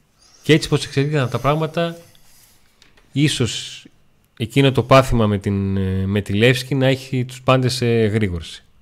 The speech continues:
Δεν το έχω δει όσον αφορά το, τα μεταγραφικά, αλλά τουλάχιστον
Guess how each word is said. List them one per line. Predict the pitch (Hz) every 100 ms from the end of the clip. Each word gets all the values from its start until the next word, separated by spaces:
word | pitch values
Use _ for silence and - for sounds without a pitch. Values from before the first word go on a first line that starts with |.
| _ _ _ _ _ - -
Δεν | 127 131
το |
έχω | 131 113
δει | 101 139 147 - _ -
όσον | -
αφορά | 95 101 101
το, | 95 95 92 92 92
τα | 98
μεταγραφικά, | 95 95 92 - 104 147 - - _ _ _ _ _ _ _ _ _ - _ _ _ _ _ _ _ _ _
αλλά | 117 113
τουλάχιστον | 120 127 135 - 143 131 127 127 123